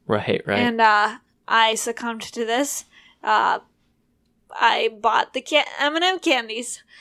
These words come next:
Speaker 2: uh, because they were bogo. But you can sit back and really think, "Okay,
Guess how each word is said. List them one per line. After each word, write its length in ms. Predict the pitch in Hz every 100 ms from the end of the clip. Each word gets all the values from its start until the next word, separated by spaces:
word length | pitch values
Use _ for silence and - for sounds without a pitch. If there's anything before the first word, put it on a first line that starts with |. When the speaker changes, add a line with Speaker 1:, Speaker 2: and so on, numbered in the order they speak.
| - -
Speaker 2:
uh, 480 | - 247 233 220 - -
because 480 | 247 247 254 240 233
they 120 | 247
were 140 | 247 247
bogo. 480 | 277 269 - 202 -
But 580 | 254 - 269 240 - - _ _ _ _ _ _ _ _ _
you 160 | 277 277
can 520 | - 269 247 233 254 _ _ _ _ -
sit 260 | - 285
back 240 | 269 262 262
and 120 | 240
really 240 | 240 226
think, 320 | 226 233 214 -
"Okay, 460 | 247 233 240 -